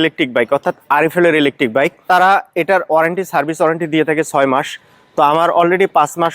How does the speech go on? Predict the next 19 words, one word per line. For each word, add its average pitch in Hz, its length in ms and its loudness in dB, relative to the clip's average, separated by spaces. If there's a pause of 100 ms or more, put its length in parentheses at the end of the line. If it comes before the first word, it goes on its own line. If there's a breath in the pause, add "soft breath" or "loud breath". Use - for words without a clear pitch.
হয়ে 196 200 2
গেছে, 170 200 0 (120)
তো 220 60 2 (160)
পাঁচ 208 160 2 (120)
মাসের 226 320 -2
মধ্যে 220 220 2 (140)
কোনো 185 200 2
ধরনের 180 320 0
সমস্যা 170 380 0
পাইনি। 190 280 2 (480 soft breath)
আর 139 160 2
মাইলেজের 185 420 2
কথা 208 140 0 (100)
যদি 208 120 2 (100)
বলি, 202 140 4 (100)
এটা 170 120 -2 (100)
মাইলেজ 170 360 0
হচ্ছে 208 220 -2 (420)
ফর্টি 196 200 0